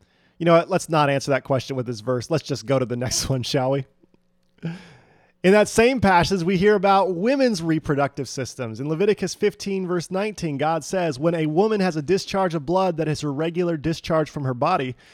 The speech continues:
she shall be in her impurity for seven days."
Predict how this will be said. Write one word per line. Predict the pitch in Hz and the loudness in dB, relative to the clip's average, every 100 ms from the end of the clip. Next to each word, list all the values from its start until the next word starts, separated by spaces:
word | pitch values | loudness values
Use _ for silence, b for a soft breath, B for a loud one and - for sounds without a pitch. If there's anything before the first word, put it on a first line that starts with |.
| b | b
she | - - 233 | -12 -2 -2
shall | 214 208 190 | 2 2 2
be | 165 196 196 | 0 -4 -4
in | 170 | -4
her | 143 - 208 202 | -6 -6 -4 -2
impurity | 160 - - 202 196 156 | -4 -8 0 2 2 0
for | 156 170 165 | -2 -2 -2
seven | 165 - - 240 254 226 | -2 -4 0 4 4 6
days." | 180 117 104 - | 4 2 -4 -14